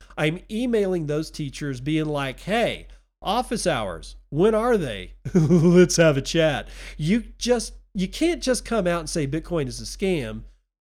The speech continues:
with a Bitcoiner in the room," end quote. In the meantime, the S nine is whirring away in his dorm room, contributing to a network Blake strongly supports and generating a hundred percent free money.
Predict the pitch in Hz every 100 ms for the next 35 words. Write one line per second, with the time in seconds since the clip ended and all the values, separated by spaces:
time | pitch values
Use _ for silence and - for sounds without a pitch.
0 | - 156 143 123 160 - 165 147 131 123
1 | - 147 131 117 131 175 104 - - _
2 | _ 131 127 110 143 107 90 - _ _
3 | _ _ 185 180 180 196 180 185 180 151
4 | 160 165 185 180 185 135 113 151 143 120
5 | 156 170 135 117 175 180 170 170 180 175
6 | - 117 107 160 165 156 143 143 123 120
7 | 160 156 156 143 127 120 - 202 247 233
8 | 147 - - 170 165 - - _ _ _
9 | - 180 160 208 190 165 156 147 147 170
10 | 165 - 170 147 151 139 139 135 120 117
11 | 160 101